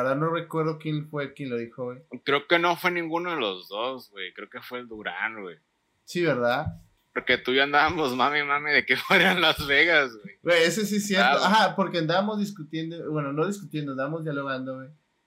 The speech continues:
Speaker 1: de que, güey, no creo que lo hagan afuera de Estados Unidos otra vez, güey.
Speaker 2: No, yo tampoco pensé que fuera a ser para Estados Unidos, güey.
Speaker 1: Pero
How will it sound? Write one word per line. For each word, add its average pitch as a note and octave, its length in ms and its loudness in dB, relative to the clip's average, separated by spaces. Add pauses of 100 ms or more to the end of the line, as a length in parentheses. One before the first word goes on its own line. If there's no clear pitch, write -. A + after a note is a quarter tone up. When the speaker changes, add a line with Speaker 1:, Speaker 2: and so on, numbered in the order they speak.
(120)
Speaker 1:
de B2+ 180 -6
que, A#2 360 -4
güey, B2 320 -6
no A#2 160 -10
creo B2+ 180 -12
que C#3 80 -8
lo B2 80 0
hagan A#2+ 160 0
afuera A2+ 240 -8
de A2 60 -10
Estados A2+ 320 -10
Unidos G#2+ 300 -12
otra G2+ 240 -10
vez, G#2 280 -10
güey. - 120 -20 (600)
Speaker 2:
No, A2+ 160 -6
yo A2+ 140 -10
tampoco A#2 400 -14
pensé G2 260 -16
que F#2 140 -20
fuera F2+ 220 -16
a - 20 -20
ser F2+ 180 -20 (240)
para F2 160 -12
Estados E2 400 -20
Unidos, - 300 -20
güey. - 220 -20 (440)
Speaker 1:
Pero C3 680 0